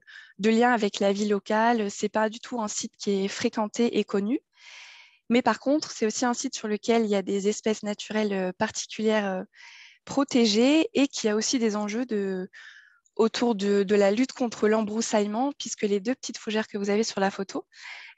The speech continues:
euh, elles ont besoin d'être en plein soleil. Et donc, si le milieu se referme, elles ne seront plus présentes.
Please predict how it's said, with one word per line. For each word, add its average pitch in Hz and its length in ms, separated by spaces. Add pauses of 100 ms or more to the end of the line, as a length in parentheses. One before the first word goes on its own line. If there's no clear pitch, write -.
euh, 208 140
elles 202 180
ont 220 60
besoin 214 200
d'être 226 240
en 196 80
plein 247 200
soleil. 226 460
Et 214 80
donc, 208 200
si - 160
le 233 100
milieu 233 300
se - 180
referme, 233 500 (520)
elles 220 120
ne 226 60
seront 220 220
plus 254 160
présentes. - 580